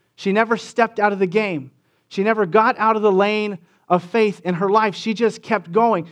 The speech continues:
She made a mistake. She stayed with her husband. She made another mistake. She didn't abandon her family. She made another mistake. But she never got out of the rhythm of being a part of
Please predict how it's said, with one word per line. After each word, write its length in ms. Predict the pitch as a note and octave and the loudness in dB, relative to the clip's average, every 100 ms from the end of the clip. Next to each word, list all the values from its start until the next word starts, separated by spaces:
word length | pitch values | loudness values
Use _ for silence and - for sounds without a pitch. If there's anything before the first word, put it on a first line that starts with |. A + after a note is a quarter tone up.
| _ | _
She 160 | - G3 | -4 0
made 240 | G#3+ G#3+ | 4 4
a 40 | F#3+ | 2
mistake. 540 | E3+ F3 B3 C4 _ _ | -2 2 2 2 _ _
She 200 | - G3+ | -12 -8
stayed 500 | F3+ A#3 A#3 A3+ F#3+ _ - | -2 4 4 4 -2 _ 0
with 120 | G#3 | 2
her 120 | A3 | 2
husband. 360 | A#3+ A#3 A#3 A#3 | 2 0 0 -4
She 200 | F#3 F#3 | -2 -2
made 260 | F3+ G#3 | 2 2
another 300 | G3+ A3 B3 | 2 2 0
mistake. 440 | A#3 A3+ B3 A#3 - _ | 0 0 0 0 -4 _
She 160 | - F#3+ | -4 0
didn't 200 | A3+ G#3 | 2 2
abandon 400 | F3+ A3+ A3+ G#3 | 0 0 0 -2
her 120 | G#3+ | -4
family. 320 | A3+ A3+ G#3+ | -2 -2 -4
She 160 | - F#3+ | -4 -2
made 160 | G3+ | 0
another 260 | G3 A#3 B3 | 0 0 0
mistake. 480 | A#3 - A#3+ A#3 - _ _ _ - | -2 0 0 0 -4 _ _ _ -2
But 100 | G#3 | -2
she 160 | A#3+ | 0
never 420 | A3+ A#3+ B3+ B3+ | 2 2 2 2
got 200 | A3+ A3+ | 2 2
out 160 | A3 A3+ | 4 2
of 60 | A3 | 2
the 100 | G#3+ | 4
rhythm 380 | G#3+ G#3+ G#3+ | 4 2 0
of 100 | G#3 | -2
being 240 | F3 A3 A#3 | 0 0 0
a 60 | |
part 380 | A3+ - G#3+ G#3+ | -6 -2 0 2
of 220 | F#3 G3 | 2 0